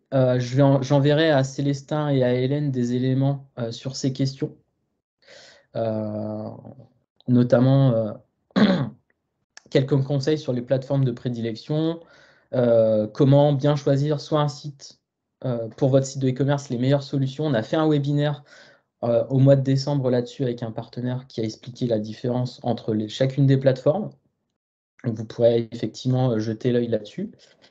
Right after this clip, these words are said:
Et aussi pour la partie site marchand, il avait évoqué effectivement, bah, quelles sont les solutions les plus adaptées, l'avantage et l'inconvénient de chacune. Et on avait également,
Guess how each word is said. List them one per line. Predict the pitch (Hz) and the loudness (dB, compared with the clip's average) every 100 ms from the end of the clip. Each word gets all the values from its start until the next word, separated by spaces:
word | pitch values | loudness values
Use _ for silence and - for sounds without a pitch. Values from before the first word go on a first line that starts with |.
| _ _ _ _ _ _ | _ _ _ _ _ _
Et | 143 147 | 6 6
aussi | 139 135 165 | 6 2 0
pour | 156 | 4
la | 135 | 4
partie | 135 127 139 | 2 -2 -10
site | - 135 | -12 -6
marchand, | 151 135 - 170 | -4 -4 -4 -4
il | 139 | -2
avait | 117 123 135 | 0 0 0
évoqué | 135 135 151 147 | 0 -2 -4 -6
effectivement, | 139 123 - - 131 139 | -6 -10 -10 -8 -4 -2
bah, | 135 107 98 101 - - | 0 -2 -4 -10 -12 -6
quelles | 143 131 | -2 -2
sont | - | -2
les | 135 | -2
solutions | 131 131 120 135 | -2 -6 -4 -4
les | 120 | -4
plus | 123 120 | -2 -2
adaptées, | 113 110 - 147 160 | -2 -4 0 2 4
l'avantage | 139 120 123 123 135 | 4 2 0 0 -2
et | 120 | -2
l'inconvénient | 110 - 120 117 120 | -6 -6 -8 -6 -6
de | 113 | -6
chacune. | - 107 - 196 117 - _ _ _ - | -6 -6 -2 -2 -2 -8 _ _ _ 0
Et | 151 | 4
on | 143 | 6
avait | 139 135 | 6 4
également, | 135 131 127 151 175 | 2 2 2 0 -4